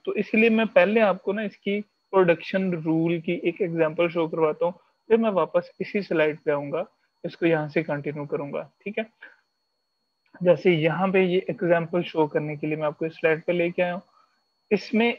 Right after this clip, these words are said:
इस तरह से हमारे पास जो है वो production rule एक form करता, बनता है, ठीक है। और इतना जो इसका portion है ये वाला, इसको हम कहते हैं कि ये left side है या फिर ये situation है, और जो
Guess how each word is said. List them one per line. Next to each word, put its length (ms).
इस 220
तरह 240
से 440
हमारे 540
पास 340
जो 100
है 60
वो 100
production 600
rule 380
एक 140
form 220
करता, 420
बनता 380
है, 100
ठीक 300
है। 80
और 240
इतना 360
जो 120
इसका 240
portion 540
है 280
ये 120
वाला, 400
इसको 280
हम 200
कहते 260
हैं 100
कि 80
ये 180
left 380
side 360
है 120
या 260
फिर 240
ये 160
situation 680
है, 180
और 120
जो 220